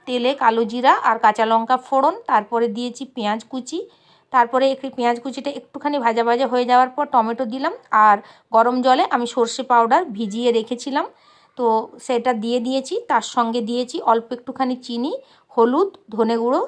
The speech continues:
জিরে গুঁড়ো আর অল্প একটুখানি নুন, কারণ মাছে নুন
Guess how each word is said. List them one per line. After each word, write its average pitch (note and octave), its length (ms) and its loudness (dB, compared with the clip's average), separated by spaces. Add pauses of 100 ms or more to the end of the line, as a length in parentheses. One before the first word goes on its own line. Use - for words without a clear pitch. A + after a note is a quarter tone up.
(140)
জিরে A3 320 0
গুঁড়ো C#4 160 -2 (260)
আর A3 60 6 (140)
অল্প G#3+ 180 0 (140)
একটুখানি B3+ 480 -6 (1160)
নুন, B3+ 200 4 (340)
কারণ A#3+ 260 2
মাছে A#3 280 0
নুন C4 120 0